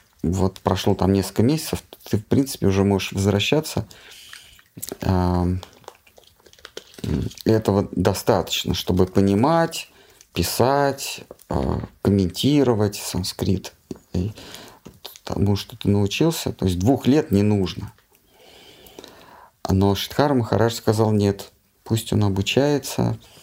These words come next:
И вот, э, Ш-, Говинда Махарадж два года выдержал в Катаке у доктора Шастры. Ну, я предполагаю, что он ездил, конечно, к Шидхаре Махараджу. А,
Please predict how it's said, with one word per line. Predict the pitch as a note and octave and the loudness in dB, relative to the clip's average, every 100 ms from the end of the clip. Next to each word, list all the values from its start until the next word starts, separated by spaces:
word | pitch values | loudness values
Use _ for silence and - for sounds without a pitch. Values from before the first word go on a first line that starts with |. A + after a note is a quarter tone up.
| - - _ - | -20 -20 _ -10
И | - G2+ G2+ | -2 0 2
вот, | G2 A2 - | 2 0 0
э, | G#2+ G#2+ G#2 | 0 2 0
Ш-, | G#2+ - | -4 -8
Говинда | - A2 G2 G2+ A2+ | -8 -2 0 0 0
Махарадж | A2 G2+ G#2+ G#2+ | 0 0 0 -2
два | G2+ A#2+ | 0 2
года | G2+ D#2+ D#2 | 4 2 2
выдержал | F2 D#2+ - - F2 - - - - - - - | 0 -2 -4 -6 -12 -14 -20 -20 -20 -20 -20 -20
в | - - | -16 -10
Катаке | - E2 - B2+ B2+ F2 | -2 0 2 0 0 -2
у | F2+ | 0
доктора | E2+ - - | -2 -2 -4
Шастры. | F#2 - - - - - - | -4 -4 -6 -6 -16 -18 -2
Ну, | - | 2
я | D3+ D#3 | 4 4
предполагаю, | B2+ - B2+ A#2+ B2+ G#2+ | 0 2 2 4 4 2
что | - A2 | 0 0
он | G#2 | 2
ездил, | G2+ D#3+ F#3 - | 2 2 2 0
конечно, | - F2+ E2+ - D2+ | 0 0 0 -2 -6
к | - | -8
Шидхаре | - F#2 F2+ | -4 0 0
Махараджу. | E2+ - F#2 F2+ G2+ - _ _ _ - - - - - _ _ _ - - - - - - _ - - - - _ - - | -2 -2 -2 -2 -4 -12 _ _ _ -20 -20 -20 -20 -20 _ _ _ -20 -16 -16 -16 -18 -20 _ -20 -20 -20 -20 _ -16 -2
А, | F2 D#2 D#2+ D#2+ | 0 2 0 -2